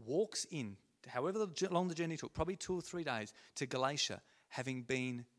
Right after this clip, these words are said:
just survived a death-defying stoning. And what does Paul do when he gets to Galatia? He preaches. It's the first thing he does. He doesn't go to hospital. He starts to preach the gospel. So when Paul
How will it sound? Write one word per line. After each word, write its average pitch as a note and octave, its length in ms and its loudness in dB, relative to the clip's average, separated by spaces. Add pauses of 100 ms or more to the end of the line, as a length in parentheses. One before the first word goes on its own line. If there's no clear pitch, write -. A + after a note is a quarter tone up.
(240)
just - 540 8
survived A#2 640 2 (320)
a A#2+ 60 -2 (180)
death-defying C#3 840 0
stoning. G#2 640 -2 (300)
And G2 140 -10
what D#3+ 140 6
does G3+ 140 2
Paul F#3+ 280 0
do F#3 160 2
when F3+ 100 -2
he F3 60 -6
gets F#3+ 240 -6
to F#3 100 -6
Galatia? G3 420 -4 (720)
He A2+ 80 -8
preaches. - 560 -6 (1040)
It's - 80 -14
the B2 60 -4
first D3 340 8
thing C#3 100 0
he B2+ 100 2
does. G#2+ 380 2 (360)
He B2 80 0
doesn't D3 180 4
go E3 100 4
to C#3+ 60 4
hospital. A#3 400 0 (520)
He A#2+ 100 -6
starts - 600 0 (180)
to A3+ 100 -6
preach - 540 -4
the G#3+ 80 -6
gospel. - 440 -2 (920)
So - 300 2
when E3+ 260 0
Paul G#3 680 0